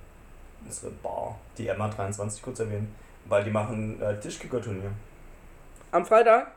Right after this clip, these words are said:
Speaker 1: Ja, Mann.
Speaker 2: Weil am Samstag spielen da Quick Dip.
Speaker 1: Alter! Ich bin nicht da!
Speaker 2: Wo bist du?
Speaker 1: Alter, ich bin in Wiesbaden auf einem Geburtstag von einem Kumpel.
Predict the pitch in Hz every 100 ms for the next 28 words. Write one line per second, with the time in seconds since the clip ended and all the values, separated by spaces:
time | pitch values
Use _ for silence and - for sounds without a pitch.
0 | _ - 101 95 156 233 104 92 107 160
1 | 160 156 156 165 180 220 214 - 214 202
2 | 196 185 180 202 214 - - 165 - -
3 | - - - - - - - - - 494
4 | 523 508 - - - - - - - -
5 | - - - - - 175 - 247 285 285
6 | 285 294 311 349 349 - - - - -
7 | - - - - - 165 170 - 262 302
8 | - - - - - - 139 151 160 165
9 | 156 151 - 147 143 160 - - 117 120
10 | 117 123 113 107 123 - - 107 107 101
11 | 139 160